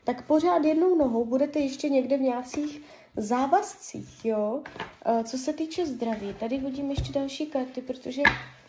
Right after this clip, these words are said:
tady se mně něco úplně nezdá. Jde vám to přes osmičku mečů. Jo.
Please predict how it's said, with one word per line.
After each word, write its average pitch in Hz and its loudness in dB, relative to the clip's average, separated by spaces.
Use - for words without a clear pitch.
tady 247 -4
se 262 -6
mně 285 -2
něco 277 -4
úplně 277 -4
nezdá. 247 -2
Jde 240 -2
vám 254 -4
to 262 -6
přes - -10
osmičku 277 -4
mečů. 269 -4
Jo. 226 -6